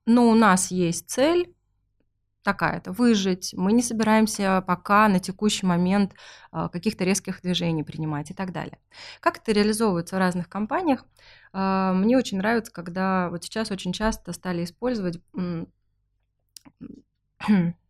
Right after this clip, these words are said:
более регулярные встречи топ-менеджеров с сотрудниками. Ну и глобально это само по себе очень хорошо.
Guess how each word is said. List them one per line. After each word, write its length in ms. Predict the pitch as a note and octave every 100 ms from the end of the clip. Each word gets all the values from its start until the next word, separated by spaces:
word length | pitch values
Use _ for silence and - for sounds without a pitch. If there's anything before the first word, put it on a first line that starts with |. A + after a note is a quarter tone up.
| _ _ _ _
более 360 | G3 A3 G3
регулярные 680 | F#3 F3+ F#3+ A3 B3+ A3 F3+
встречи 800 | E3 - G#3 A#3 - G3 F3 E3 -
топ-менеджеров 800 | G#3 G3 G#3 C4 A#3 F#3 F3
с 40 | -
сотрудниками. 760 | F#3+ - F3 D3+ - - - - - - - - -
Ну 80 | C#4+
и 60 |
глобально 460 | C#4+ A#3+ A#3+ G#4+ D#4+
это 140 | A#3+
само 260 | A#3 B3 B3
по 60 | A#3+
себе 260 | A#3+ G3
очень 200 | D#3+ -
хорошо. 460 | - - F3 -